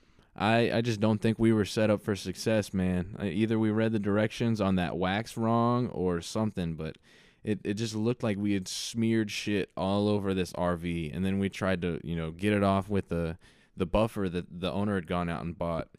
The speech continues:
And, uh, I, I, I think there was more dust and dirt on it than when we started. And he wanted us to, the, the, the reason we were waxing it was to get rid of this white sheen, this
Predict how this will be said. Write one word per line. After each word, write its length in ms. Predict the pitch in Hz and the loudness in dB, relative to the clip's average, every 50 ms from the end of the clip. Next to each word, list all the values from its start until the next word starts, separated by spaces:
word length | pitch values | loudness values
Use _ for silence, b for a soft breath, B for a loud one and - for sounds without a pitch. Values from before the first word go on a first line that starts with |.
| _ B B B B B B - | _ B B B B B B -10
And, 380 | - 82 82 82 82 82 78 | -6 -4 -2 -2 -2 -2 -4
uh, 300 | 85 80 80 80 80 76 - - - | -4 -4 -4 -6 -6 -8 -10 -10 -8
I, 180 | - 87 - - | -6 -6 -4 0
I, 200 | 90 113 123 117 - - - - _ _ _ _ - B B B B B B B - | 0 0 0 0 -4 -10 -18 -20 _ _ _ _ -18 B B B B B B B -4
I 100 | - 147 | -4 0
think 200 | - 190 180 156 | 2 2 2 4
there 120 | - 143 127 | 4 4 4
was 100 | 117 107 | 4 2
more 220 | 123 120 117 110 | 2 2 2 2
dust 420 | 101 104 - 117 110 110 107 - | 0 0 0 2 2 2 0 0
and 160 | - 104 98 90 | -2 -2 0 2
dirt 240 | 107 104 107 101 | 4 4 4 4
on 140 | 101 101 98 | 4 2 2
it 100 | 104 80 | 0 0
than 140 | 95 95 95 | -2 -2 0
when 140 | 98 95 95 | 0 0 -2
we 80 | 95 | -2
started. 500 | 87 - - - 101 95 90 87 85 78 B B B B B B B B | -4 -4 -4 -2 0 0 0 0 -2 -6 B B B B B B B B
And 120 | 110 110 | -2 0
he 40 | 117 | 0
wanted 300 | 120 127 139 139 135 127 | 0 2 0 2 2 2
us 220 | 123 117 - - - | 2 2 0 -2 -4
to, 180 | - 113 101 | -4 -2 -2
the, 160 | 90 95 110 | -2 -2 -4
the, 180 | 107 101 101 107 | -4 -4 -4 -6
the 180 | 104 107 113 113 | -4 -2 0 0
reason 240 | 131 147 143 143 | 0 0 0 0
we 80 | 131 127 | 0 0
were 80 | 120 107 | 2 2
waxing 440 | 104 107 107 107 107 - - 110 | 2 2 0 0 -2 -2 -4 -4
it 100 | 98 90 | -4 -4
was 120 | 78 95 90 | -4 -4 -6
to 80 | 101 | -4
get 140 | 95 107 98 | -4 -4 -2
rid 120 | 98 104 101 | -2 -2 -2
of 80 | 95 | -2
this 140 | 95 90 - | -4 -6 -8
white 360 | 90 90 92 95 101 92 - _ _ - | -6 -6 -4 -4 -4 -6 -8 _ _ -14
sheen, 540 | - - - - 120 110 101 101 98 95 | -10 -8 -6 -4 -4 -4 -2 -2 -2 -2
this 140 | 92 90 - | -4 -6 -6